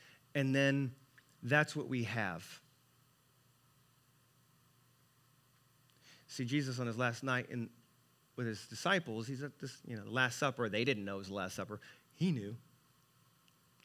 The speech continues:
And what does he tell them? What, some of his last parting words were, "Listen, this world's gonna hate you because you love me. In this world, you're gonna have trouble.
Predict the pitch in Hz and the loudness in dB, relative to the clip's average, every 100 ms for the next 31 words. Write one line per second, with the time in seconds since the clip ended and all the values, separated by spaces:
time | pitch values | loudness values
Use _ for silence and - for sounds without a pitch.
0 | _ - - - 175 220 277 277 254 247 | _ -20 -20 -10 -2 2 2 0 -2 0
1 | 147 165 - 294 262 170 214 247 - 220 | 0 0 -2 -4 -2 2 4 2 -2 -4
2 | 214 202 208 143 131 - - - - 123 | -2 0 0 0 -2 -4 -20 -20 -10 -6
3 | 120 104 - - - - 117 120 120 117 | -6 -8 -10 -20 -20 -14 -6 -4 -2 -4
4 | 101 117 87 98 - 110 104 101 98 98 | -2 -4 -4 -8 -8 -8 -6 -6 -8 -8
5 | 95 - _ _ _ _ _ _ - - | -12 -16 _ _ _ _ _ _ -20 -4
6 | 139 123 120 113 117 107 92 - 95 | -2 -2 -2 -4 -4 -6 -6 -10 -10